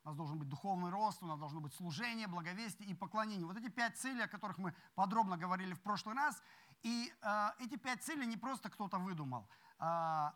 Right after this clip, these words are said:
эти все пять целей записаны в, а, Писании, в Священном Писании. А, но два самых больших стиха, на которых это всё основано, это, конечно,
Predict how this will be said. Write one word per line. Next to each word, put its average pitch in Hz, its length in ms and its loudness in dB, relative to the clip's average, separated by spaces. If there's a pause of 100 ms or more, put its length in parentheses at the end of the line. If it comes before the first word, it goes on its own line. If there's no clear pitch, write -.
эти 214 240 -4
все - 200 -2
пять 202 300 2
целей 269 260 0
записаны 196 640 -2 (100)
в, 151 280 -6
а, 160 560 0 (300)
Писании, 151 420 2
в 110 60 -18
Священном 175 360 -4
Писании. 202 540 -2 (380)
А, 185 160 6
но 190 120 -2
два 220 200 8
самых 247 320 6
больших 180 420 0
стиха, 202 380 2
на 165 120 0
которых 175 460 -4
это 180 180 -6
всё 196 160 -4
основано, 240 400 -2
это, 160 80 -10
конечно, 196 420 -4